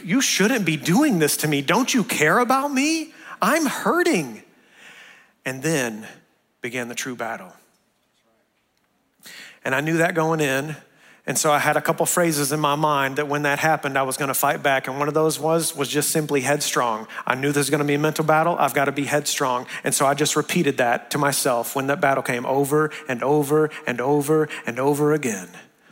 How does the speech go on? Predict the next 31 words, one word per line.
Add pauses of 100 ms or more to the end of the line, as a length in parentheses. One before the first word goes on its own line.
(240)
I
had
to
tell
myself
a
new
story
because
everything
inside
of
me
was
communicating, (420)
"Stop." (3000)
And
I
was
tempted (1600)
to
tell
myself
other
stories,
like,
"Why
does
this
really
matter?